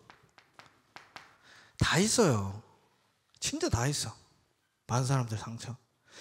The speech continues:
이 상처를 탁 건드리면은 돌변해버려. 어, 우리 주-, 랩런트 한 명은 티씨케이야.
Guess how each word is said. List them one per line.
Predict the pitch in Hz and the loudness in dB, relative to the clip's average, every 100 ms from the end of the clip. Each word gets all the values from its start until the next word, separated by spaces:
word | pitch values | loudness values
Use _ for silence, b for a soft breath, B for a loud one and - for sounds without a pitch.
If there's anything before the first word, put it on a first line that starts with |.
| B | B
이 | 240 | 2
상처를 | 214 262 277 269 247 | 4 4 4 4 4
탁 | - | 2
건드리면은 | - 202 262 240 208 233 196 92 - - | 2 4 4 6 6 6 4 2 -12 -4
돌변해버려. | - 220 254 175 117 104 98 - _ _ _ _ _ _ _ _ _ _ _ _ _ _ | 2 4 4 4 2 -2 -4 -12 _ _ _ _ _ _ _ _ _ _ _ _ _ _
어, | 202 175 170 - - - b b b b b _ | 4 6 4 2 -10 -20 b b b b b _
우리 | 196 165 156 | -2 0 0
주-, | - - _ _ _ _ _ _ | -6 -18 _ _ _ _ _ _
랩런트 | 180 240 277 | 2 4 4
한 | 220 208 | 4 4
명은 | 190 190 175 95 - - _ _ _ b b b - | 4 4 2 0 -6 -20 _ _ _ b b b -4
티씨케이야. | 247 - - 147 101 | -2 -2 -2 -4 -4